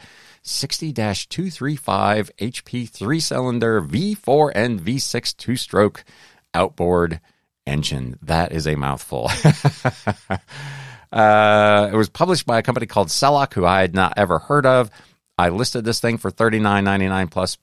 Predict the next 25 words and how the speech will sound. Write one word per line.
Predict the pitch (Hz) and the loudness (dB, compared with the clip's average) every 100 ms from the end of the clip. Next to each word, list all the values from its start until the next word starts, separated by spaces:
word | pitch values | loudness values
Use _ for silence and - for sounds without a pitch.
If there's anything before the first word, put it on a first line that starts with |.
| _ | _
uh, | 80 80 | -4 -2
media | 80 92 | -2 -4
mail | 85 82 | -2 -2
shipping. | - 120 113 | -2 -2 -2
I | 95 | 0
got | 80 78 | -2 -2
an | |
offer | 80 82 90 | -4 -4 -6
of | 80 | -6
thirty-four | - 98 95 - 113 113 110 | -2 0 0 -2 0 2 4
dollars, | 101 104 120 117 - - - _ | 4 4 2 -2 -8 -14 -20 _
and | 80 | -4
I | |
went | 82 90 | -2 -2
ahead | 87 92 | 0 -2
and | 90 | -2
took | - - | -6 -2
that. | 85 78 - | 0 0 0
So | - 90 87 82 - _ _ _ _ _ - - | 2 4 4 2 -4 _ _ _ _ _ -20 -8
this | 101 - | -6 -2
thing | 104 92 | -2 0
had | 95 85 78 - | 0 0 -2 -10
grease | - 117 - | -6 -4 -4
stains | - 113 110 104 | -2 0 0 -2
and | 80 | -4